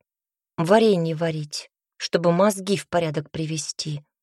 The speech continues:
Огонь с его живыми тенями и танцующими лучами завораживает.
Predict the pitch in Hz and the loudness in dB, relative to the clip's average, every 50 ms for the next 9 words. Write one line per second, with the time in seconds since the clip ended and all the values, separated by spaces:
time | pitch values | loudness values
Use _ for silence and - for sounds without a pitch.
0 | _ _ _ _ _ _ _ _ _ _ _ _ _ _ _ _ _ _ _ _ | _ _ _ _ _ _ _ _ _ _ _ _ _ _ _ _ _ _ _ _
1 | _ _ _ _ _ _ _ _ _ _ _ _ _ _ _ - 185 190 190 185 | _ _ _ _ _ _ _ _ _ _ _ _ _ _ _ 0 2 2 4 6
2 | 214 269 302 311 294 285 - - - 220 220 214 240 247 214 - 220 208 190 226 | 6 6 6 6 6 2 0 0 -2 -2 0 0 0 0 2 2 0 0 2 2
3 | 233 233 226 208 - - - 196 196 202 220 233 240 233 220 214 208 202 - - | 2 4 4 2 2 0 0 2 2 2 2 0 0 0 0 0 0 0 -2 -6
4 | 170 147 - 175 180 175 - - - 208 202 202 185 - - - 180 180 180 180 | -6 -4 -2 -2 -2 -4 -2 0 0 2 2 0 0 -2 -2 -2 -2 0 0 -2
5 | 175 180 175 147 - - - 190 202 208 202 190 175 160 175 165 170 175 170 170 | -2 -4 -4 -4 -4 -2 0 0 2 2 2 0 0 -2 -4 -2 -2 -2 -2 -2
6 | 175 202 233 233 - - 185 160 165 165 - - _ - - | -4 -4 -6 -6 -8 -8 -8 -10 -12 -12 -14 -16 _ -20 -20